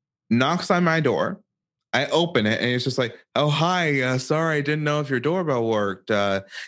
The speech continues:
do you mind if you open the door and I can just hand this to you?" Wasn't wearing a mask, wasn't wearing gloves. I was like, "Yeah, could you just leave it on the door?" And my brain's like,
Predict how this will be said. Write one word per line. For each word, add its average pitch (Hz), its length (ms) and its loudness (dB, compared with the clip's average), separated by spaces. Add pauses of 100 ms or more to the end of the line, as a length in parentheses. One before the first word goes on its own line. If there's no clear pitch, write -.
do 131 60 0
you 139 40 4
mind 170 260 2
if 180 80 2
you 165 220 2
open 170 280 0
the 151 80 2
door 165 340 0
and 156 140 0
I 147 80 0
can 151 160 -2
just 139 160 -2
hand 147 280 0
this 165 160 -2
to 185 120 -4
you?" 196 320 0 (240)
Wasn't 110 280 2
wearing 110 280 2
a - 20 0
mask, 101 460 -2 (180)
wasn't 98 300 0
wearing 92 240 2
gloves. 87 560 0
I - 200 -20
was 113 100 -2
like, 120 100 0
"Yeah, 139 140 0
could 170 180 0
you 202 80 0
just 262 180 -4
leave 151 180 2
it 165 60 0
on 156 140 0
the 127 60 0
door?" 139 180 2
And 147 100 0
my 123 80 2
brain's 117 340 -2
like, 104 200 -2